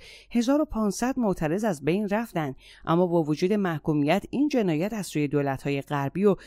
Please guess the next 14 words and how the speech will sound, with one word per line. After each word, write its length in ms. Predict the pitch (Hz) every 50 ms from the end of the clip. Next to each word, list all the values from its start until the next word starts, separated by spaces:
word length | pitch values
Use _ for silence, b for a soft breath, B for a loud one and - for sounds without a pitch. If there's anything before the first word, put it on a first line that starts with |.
| B B B
سازمان‌های 640 | - - 175 160 139 147 151 143 135 143 170 196
حقوق 340 | 214 196 180 175 160 143 147
بشری، 580 | 147 139 143 139 131 - 143 143 165 233 269 247 B B B B B
افزایش 420 | - 156 147 - - 147 143 - 202
قابل 420 | 196 - 160 156 143 143 139 139
توجهی 580 | - - 143 143 139 135 131 - 165 180 196 208
در 200 | 190 185 160 143
فشار 440 | - - 147 139 - 151 170 196 208
بین‌المللی 800 | 190 196 180 165 156 151 147 147 143 135 131 131 135 175 190 B B B B B B
علیه 380 | - 143 139 143 165 185 180 190
حکومت 420 | 175 156 - 160 151 139 135 -
تهران 460 | 135 _ - 139 131 123 - 147 185
صورت 380 | 208 - - 165 139 143 151 156 -
نگرفت. 640 | 175 175 185 180 165 147 - - - - - -